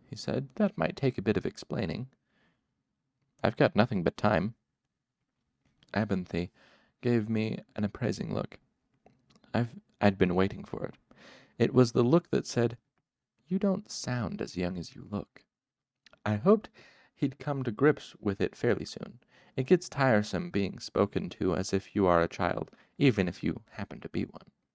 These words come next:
He took a deep breath. "Just because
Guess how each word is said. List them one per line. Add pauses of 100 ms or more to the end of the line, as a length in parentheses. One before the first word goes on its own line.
(1040)
He
took
a
deep
breath. (560)
"Just
because